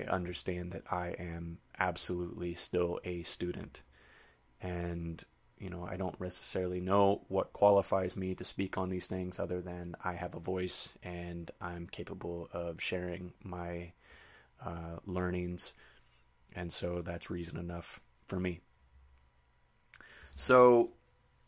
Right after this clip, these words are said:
so, yeah, so this is going to take some time to get to the point where I feel like I've actually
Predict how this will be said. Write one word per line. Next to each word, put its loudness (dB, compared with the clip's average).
so, 6
yeah, 12
so 12
this 6
is 2
going 6
to 4
take 6
some 0
time 4
to 2
get 0
to -2
the 0
point -4
where 4
I 2
feel -2
like 2
I've -2
actually -4